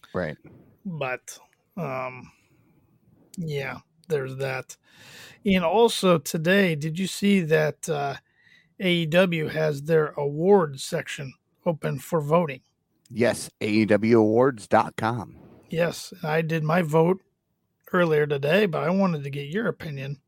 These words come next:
Speaker 1: I have not done it yet.
Speaker 2: Okay,
Speaker 1: <laughs>
Speaker 2: well, let me, let me type it up
Speaker 1: Hmm.
Speaker 2: here. And
Speaker 1: Uh,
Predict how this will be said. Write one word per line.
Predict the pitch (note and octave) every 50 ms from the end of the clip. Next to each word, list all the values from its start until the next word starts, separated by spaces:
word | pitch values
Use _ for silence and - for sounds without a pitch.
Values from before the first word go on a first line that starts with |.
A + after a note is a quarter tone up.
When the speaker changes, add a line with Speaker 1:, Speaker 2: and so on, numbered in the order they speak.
| _ _ _ _ _ _ _ _ _ -
Speaker 1:
I | - C3
have | B2 C#3 C#3 A#2 G#2+
not | A2 A#2+ A#2 A#2 G#2 F2 A2
done | G#2+ G#2+ G#2 G#2
it | - -
yet. | - F#2+ F2 E2+ - - - - - - - - - - - _ _ _ _ _ _ _ _ _ _ _ _ _ _ _ _ _ _ _ _ -
Speaker 2:
Okay, | E3 C#3+ - - - D#3 D3+ D3+ F#3 G#3
Speaker 1:
<laughs> |
Speaker 2:
well, | G#3 E3 D3+ B2+ D#3+
let | D#3+ E3 C3+ C3+ E3 D3 D3 D3 C3 A#2+ G2+
me, | D#2+ - - _ _ _ _ _ _ _ - _ _ _
let | - F#3+
me | G#3 G#3
type | F#3+ - - F3 F#3 F#3 - F#3
it | E3+ F3
up | G#3 A3+ - -
Speaker 1:
Hmm. | -
Speaker 2:
here. | A#2+ A2+ D3+ D3 E3 G#3+ B3 B3 - - _ _ _ _ _ - _ _ _ _ _ _ _ -
And | F3 D#3+ D#3+ D#3+ D#3+ D#3+ D#3+ D#3+ D#3+ D3
Speaker 1:
Uh, | F#2+ F2+ F2 E2+ F2 F2 F2 E2+ E2 E2+ E2